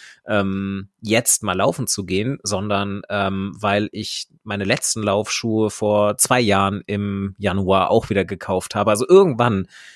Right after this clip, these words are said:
äh, in irgendeinem Jahr, ich, das dürfte dann vor vier Jahren oder so gewesen sein, hab ich mir dann halt wirklich tatsächlich mal Laufschuhe in der ersten Januarwoche gekauft. Und ich bin mir nicht mehr sicher, das könnte tatsächlich mit so einem Neujahrsvorsatz zu tun gehabt haben.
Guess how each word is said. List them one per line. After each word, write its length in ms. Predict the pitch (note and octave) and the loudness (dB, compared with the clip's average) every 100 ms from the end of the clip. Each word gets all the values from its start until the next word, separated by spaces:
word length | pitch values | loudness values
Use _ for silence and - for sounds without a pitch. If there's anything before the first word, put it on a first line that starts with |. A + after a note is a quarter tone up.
| - | -20
äh, 140 | - - | -16 -6
in 220 | A2 A#2 - | -4 -4 0
irgendeinem 340 | B2+ C#3+ A#2+ | 2 4 2
Jahr, 420 | A2 A2+ F#2+ F2+ _ _ - | 2 4 4 0 _ _ -18
ich, 120 | - _ | -18 _
das 160 | - - | -8 -2
dürfte 240 | A2+ - | -2 -2
dann 160 | G2 G2 | -6 -6
vor 180 | - G#2+ | -8 -10
vier 320 | - B2+ G2+ | 0 2 4
Jahren 300 | F2+ F2 F#2 | 2 -2 -4
oder 180 | F#2+ F#2+ | -8 -6
so 140 | F#2+ | -6
gewesen 340 | F#2 F#2 F#2+ | -2 -2 -2
sein, 220 | G2 G2 - - - - | 0 0 0 -12 -20 -4
hab 160 | - C3+ | -2 -2
ich 140 | - | 0
mir 80 | A#2 | 2
dann 180 | A2 A2 | 2 2
halt 240 | A2 G2 | 0 2
wirklich 280 | C#3 C#3 - | 2 2 -2
tatsächlich 520 | B2 - A#2 B2 - | -2 -2 -2 -4 -6
mal 320 | G#2+ G#2 G2+ - _ _ | -2 0 0 -4 _ _
Laufschuhe 800 | G#2 G#2 A#2+ C3+ - - A#2+ A#2 | 0 4 4 2 -2 2 6 6
in 200 | - A#2 | 4 2
der 160 | A2+ - | 2 2
ersten 300 | G#2+ - G#2+ | 0 -2 0
Januarwoche 640 | G#2 A2+ F2+ E2 E2+ G2 | 0 2 2 0 -4 -6
gekauft. 540 | E2 E2 E2+ D#2+ - F2+ | -10 -10 -6 -6 -6 -12
Und 120 | - | -10
ich 140 | - | 0
bin 140 | C3 C#3+ | 2 4
mir 80 | |
nicht 120 | B2+ A#2 | 2 0
mehr 100 | A2 | 0
sicher, 180 | C#3+ | -2
das 160 | G#2+ - | -2 -2
könnte 340 | - C3+ D#3+ | 2 2 2
tatsächlich 640 | - A#2 A#2 - C3+ - - _ _ A2 | -2 -2 -2 0 0 -2 -10 _ _ -2
mit 200 | A#2+ - | -2 -2
so 200 | A#2 G#2+ | -4 -2
einem 160 | A2+ G#2+ | 0 2
Neujahrsvorsatz 880 | A2 A2+ G#2 - A2 G2+ F#2+ - - | 4 4 2 0 -2 -2 -2 -2 -2
zu 120 | A2 | -4
tun 480 | - C#3 C#3 G#2 E2+ | -2 2 4 2 -2
gehabt 600 | G2+ - F#2 - - - | -4 -4 -6 -10 -10 -4
haben. 460 | - F3 G#2 D3+ | -2 -2 0 -4